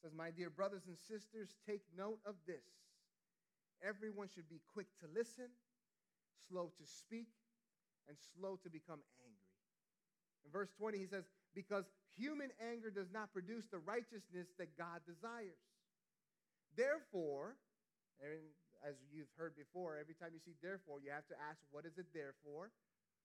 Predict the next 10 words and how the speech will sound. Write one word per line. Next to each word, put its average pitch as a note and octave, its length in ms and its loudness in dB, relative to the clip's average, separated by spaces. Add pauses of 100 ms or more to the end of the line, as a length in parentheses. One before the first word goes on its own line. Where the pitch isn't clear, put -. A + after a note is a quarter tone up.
(280)
"Therefore, A#3 560 6
get G#3 260 4
rid A3+ 280 8
of A3+ 120 4 (120)
all B3 360 4
moral A#3 540 4 (160)
filth D3+ 240 -2 (160)
and A#3+ 260 0
the A#3+ 200 -4
evil F#3 420 -4